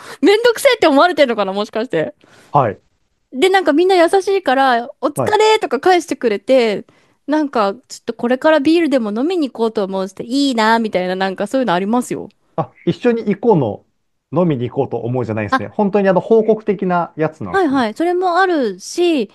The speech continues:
Speaker 1: まあ、そこでなんか時間が合えば、「え、私も行く」みたいな人が現れたりとか
Speaker 2: はいはい。
Speaker 1: するんですけど、え、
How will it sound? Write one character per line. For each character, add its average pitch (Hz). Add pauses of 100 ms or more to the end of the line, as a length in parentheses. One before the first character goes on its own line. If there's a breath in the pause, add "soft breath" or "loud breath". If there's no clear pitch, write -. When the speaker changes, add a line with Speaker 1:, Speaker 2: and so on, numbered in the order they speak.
(200 soft breath)
Speaker 1:
ま 247
あ、 370
そ 415
こ 466
で 453
な 440
ん -
か 294
時 254
間 294
が 294
合 302
え 247
ば、 247
「え、 302
私 370
も 427
行 392
く」 403
み 277
た 220
い 196
な 190
人 202
が 180 (240)
現 220 (180)
れ 185
た 165
り 160
と -
か 175 (180)
Speaker 2:
は 110
い 92
は 92
い。 82 (120)
Speaker 1:
す 247
る 226
ん 208
で 185
す -
け 185
ど、 185
え、 226